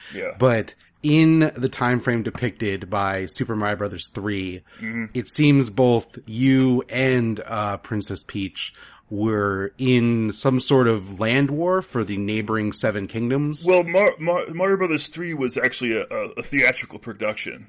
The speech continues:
Speaker 1: Um, it, it's, uh, it, it wasn't one of the actual wars that we,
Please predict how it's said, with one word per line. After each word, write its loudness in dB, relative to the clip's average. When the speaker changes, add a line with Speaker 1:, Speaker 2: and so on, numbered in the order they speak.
Speaker 1:
Um, -14
it, -10
it's, -8
uh, -4
it, -6
it -2
wasn't 0
one -2
of -4
the 2
actual -4
wars -6
that -8
we, -10